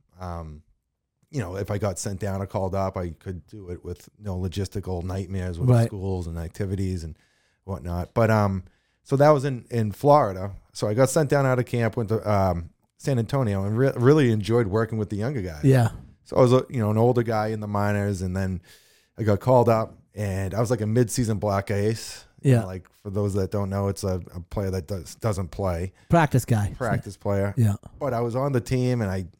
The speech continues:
Speaker 1: I don't even know how many games, like, seven games, but was able to, you know,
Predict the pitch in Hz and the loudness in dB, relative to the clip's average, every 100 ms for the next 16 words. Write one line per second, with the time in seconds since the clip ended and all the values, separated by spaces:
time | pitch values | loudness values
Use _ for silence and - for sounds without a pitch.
0 | _ _ - 117 120 98 98 92 90 85 | _ _ -12 -10 -8 -6 -6 -6 -8 -10
1 | 80 87 - 85 - 135 107 95 101 85 | -10 -12 -12 -10 -2 -2 0 -2 -4 -4
2 | 82 - 95 85 - _ _ _ _ 131 | -10 -10 -8 -8 -12 _ _ _ _ 2
3 | 151 143 135 127 110 - _ _ _ - | 6 6 6 6 4 0 _ _ _ -20
4 | _ 139 110 90 | _ -4 -4 -4